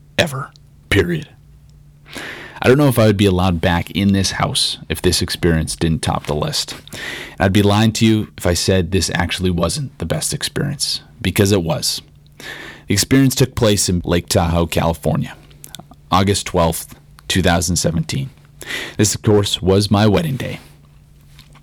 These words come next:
Leading up to the day, people were trying to set the expectations as to what to expect. But it's hard to fully quantify the feeling of having your family and friends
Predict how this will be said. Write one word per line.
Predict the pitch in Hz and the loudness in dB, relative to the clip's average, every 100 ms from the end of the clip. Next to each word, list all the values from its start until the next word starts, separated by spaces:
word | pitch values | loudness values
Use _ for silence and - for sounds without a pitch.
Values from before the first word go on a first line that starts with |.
| - - - - | -8 -8 -14 0
Leading | 120 127 | 2 4
up | 117 - | 2 0
to | - | 0
the | 98 | 0
day, | 87 98 87 | 4 4 4
people | - 98 92 90 | 0 -2 0 2
were | 87 80 - - | 2 0 -4 -8
trying | - 101 98 | -2 2 2
to | |
set | - 92 87 | 0 -2 -2
the | 82 | -4
expectations | - - 85 - 82 - 82 - | -2 -4 -4 -2 0 0 -4 -4
as | 76 | -2
to | 98 | 0
what | 82 78 | 0 -2
to | 78 | -4
expect. | - - - - - - - - - - - | -6 -6 -8 -10 -18 -20 -20 -20 -20 -20 -8
But | - | -4
it's | 95 | 0
hard | 117 131 | 2 2
to | |
fully | - - 110 98 - - | 0 2 2 2 -4 -10
quantify | - 104 101 90 - - 82 87 | -2 2 2 0 -2 0 0 -2
the | |
feeling | 80 - 87 - 139 - | -2 -2 0 -2 -6 -8
of | 87 | -4
having | - 92 98 92 - | 0 2 2 0 0
your | 82 | -4
family | 82 - 87 95 107 - | -4 -2 0 2 2 0
and | 90 95 | -2 -4
friends | - 87 85 82 - | 0 0 0 -2 -4